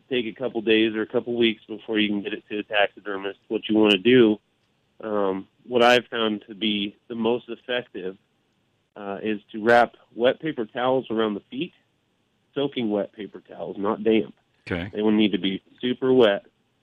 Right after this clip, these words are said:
Speaker 1: And wrap 'em around the feet, and then lay the head on its back. And you can put a paper towel around the head as well.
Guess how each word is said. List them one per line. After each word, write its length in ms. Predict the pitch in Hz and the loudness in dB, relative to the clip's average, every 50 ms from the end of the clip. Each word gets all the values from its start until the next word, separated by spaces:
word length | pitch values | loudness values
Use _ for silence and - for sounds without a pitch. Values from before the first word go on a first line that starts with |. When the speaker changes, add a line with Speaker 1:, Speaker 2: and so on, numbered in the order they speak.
| _ _ _ _ _ _ _ _ _ _ _ _ _ _ _ _ _ | _ _ _ _ _ _ _ _ _ _ _ _ _ _ _ _ _
Speaker 1:
And 200 | - 113 117 113 | -10 -6 -2 0
wrap 240 | 120 123 131 147 - | 2 4 2 2 0
'em 140 | 165 160 151 | -4 -4 -2
around 220 | 147 139 135 135 | 0 0 0 -2
the 80 | 147 156 | -4 -6
feet, 340 | - - 127 117 123 - - - - _ _ _ _ | -6 -8 -8 -8 -8 -8 -10 -12 -20 _ _ _ _
and 140 | 113 110 113 | -14 -8 -6
then 220 | 113 110 107 110 | -4 -4 -4 -2
lay 160 | 113 120 131 143 | 0 0 0 0
the 140 | 139 143 | 0 -4
head 260 | 120 135 139 135 135 135 | -6 -2 0 2 2 2
on 160 | 131 131 123 | 0 -4 -4
its 120 | 123 120 _ | -6 -8 _
back. 340 | - 123 120 110 98 95 - - | -12 -10 -6 -6 -6 -6 -8 -10
And 140 | 107 110 | -6 -4
you 100 | 139 180 | -4 -4
can 180 | 196 - 185 151 | -4 -4 -8 -8
put 180 | - 165 156 156 | -8 -6 -6 -6
a 40 | |
paper 340 | 147 - 160 143 139 143 127 | -6 -6 -8 -10 -8 -8 -8
towel 340 | - - 139 135 131 131 123 | -8 -8 -8 -4 -2 -2 -2
around 280 | 113 113 113 113 113 104 | 0 0 -2 -2 -4 -6
the 80 | 104 - - 113 | -10 -10 -6 -4
head 120 | 120 117 | -4 -4
as 180 | 117 107 92 98 | -4 -6 -10 -8
well. 300 | 104 107 110 113 113 | -6 -4 -2 -2 -4